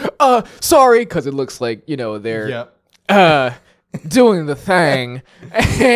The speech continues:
Speaker 1: and they go, "Ah, uh, uh, sorry," and runs back away, and he's like, "Wait a minute."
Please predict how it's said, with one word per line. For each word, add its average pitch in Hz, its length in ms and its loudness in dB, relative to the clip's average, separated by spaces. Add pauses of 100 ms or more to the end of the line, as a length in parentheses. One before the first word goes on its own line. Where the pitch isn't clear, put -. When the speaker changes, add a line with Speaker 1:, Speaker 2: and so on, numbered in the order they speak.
(140)
Speaker 1:
and 208 200 -2
they 190 60 -2
go, 156 80 -4 (120)
"Ah, 208 220 0 (220)
uh, 285 240 2 (180)
uh, 294 240 2 (140)
sorry," 349 460 0 (260)
and 165 240 -4
runs 165 200 -4
back 143 240 -4
away, 143 300 -4
and 156 140 -6
he's 214 120 -8
like, 139 160 -8 (300)
"Wait 302 220 -14
a - 40 -8
minute." 107 380 -20